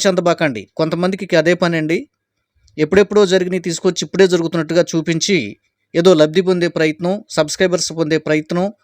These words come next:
ఆ, ఇలాగ చేస్తున్నారు. అది ఎప్పుడు మాట్లాడారు, ఎవరు మాట్లాడారు, ఎంతకాలం క్రితం మాట్లాడారు అన్న విషయాలు కూడా క్లారిటీగా చెప్పాలి.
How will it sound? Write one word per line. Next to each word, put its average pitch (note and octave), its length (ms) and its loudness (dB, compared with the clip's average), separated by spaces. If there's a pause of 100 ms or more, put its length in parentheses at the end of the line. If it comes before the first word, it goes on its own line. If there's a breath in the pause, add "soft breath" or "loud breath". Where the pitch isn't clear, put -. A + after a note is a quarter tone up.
(840)
ఆ, G3 40 6
ఇలాగ G3 460 4
చేస్తున్నారు. D#3 580 -2 (2000)
అది D#3+ 180 2
ఎప్పుడు D#3 300 2
మాట్లాడారు, D#3 840 0 (140)
ఎవరు D3+ 200 2
మాట్లాడారు, D#3 840 0
ఎంతకాలం F3+ 440 0
క్రితం E3+ 300 -6
మాట్లాడారు D#3 500 0
అన్న D#3+ 140 -2
విషయాలు D#3 320 -2
కూడా G3+ 160 -2
క్లారిటీగా F3 540 0
చెప్పాలి. C#3+ 380 -2